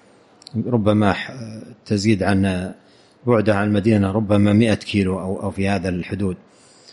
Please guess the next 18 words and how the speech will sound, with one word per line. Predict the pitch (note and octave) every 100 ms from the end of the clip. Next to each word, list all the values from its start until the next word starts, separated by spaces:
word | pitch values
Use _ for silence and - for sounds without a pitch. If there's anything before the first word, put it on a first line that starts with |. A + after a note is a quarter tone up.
| _ _ _ _ - -
فذكر | G#2 G#2 A#2 D3+ - D3 B2+
له | C3+ A#2 D3 E3 -
رضي | A2+ G#2+ A2+
الله | B2 A#2
عنه: | A#2+ A#2+
"جراد | A#2 A#2+ C#3 D3+ C#3+ A2+
بالربذة". | A#2 G2+ G#2+ A#2 G#2+ G#2 G#2 - _ _ _ _ _ _ _ _ _ _ _
فقال | B2 - C#3+ B2+
عمر | G#2 A#2+ A2 A#2 - - _ _ _ _ _ _ -
رضي | A#2 G#2+
الله | G#2+ G#2+ F#2+ G2
عنه: | A#2 D3 C3+ - _ _ _ _ _
"لوددت"، | G#2+ B2+ B2 A#2 A#2+ D3+ - - C#3+ F3 - - _ _ _ _ _ -
يعني | F#2+ G2+ G#2+
أحب، | G#2 - A2+ -
أحب | A2+ C3+ A2+ F2+
أنا، | F#2+ A2+ D3+ - _ _ _ -
"لوددت | A2+ A2 G#2 B2 C3 - D3